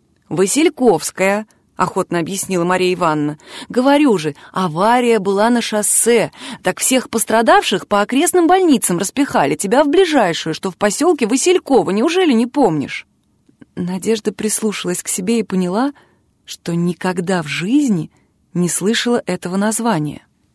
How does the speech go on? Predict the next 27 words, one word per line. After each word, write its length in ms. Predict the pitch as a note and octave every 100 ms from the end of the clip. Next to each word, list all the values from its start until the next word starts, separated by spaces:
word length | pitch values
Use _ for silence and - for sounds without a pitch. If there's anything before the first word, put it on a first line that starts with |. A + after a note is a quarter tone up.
| - - - -
«А 480 | F#3+ G3 F#3+ G3 F#3
что 280 | - C#4+ D#4+
это 160 | D4
доктор 380 | G#3+ A3+ - G3
все 180 | - G#3
детскими 400 | G3 F#3+ - G#3
стихами 480 | F#3+ A3 - G3 E3+
разговаривает?» 720 | D#3+ F3 D#3+ D#3 D3+ D3+ - - -
спросила 540 | - - E3+ - F#3 F3
она, 220 | G3 A#3
чтобы 260 | - F#3
сменить 360 | F3+ F#3 F#3 F3+
тему. 420 | - F3 D3 D3 _ _ _ _ - -
«А, 340 | D4+ F#4 F#4+
это 300 | D4+ F4+ -
у 40 | F#4+
него 260 | F#4 F4+
внуки», 560 | E4 C#4+ D#4 D#4+ C4 A#3+
рассмеялась 720 | G#3 G3 G#3 G#3 F#3 E3 E3
Вера. 340 | E3 F3 D3+ - -
«Двойняшки, 720 | C4 F#4+ F#4+ C4+ B3 A#3+ -
мальчик 420 | A#3 F#4 D#4 - G3+
и 40 |
девочка, 500 | F3 G3+ F#3 - G#3
Танечка 500 | D#4 F4 C4+ - F3
и 60 | F#3
Ванечка. 560 | A3 A#3 A3 - G3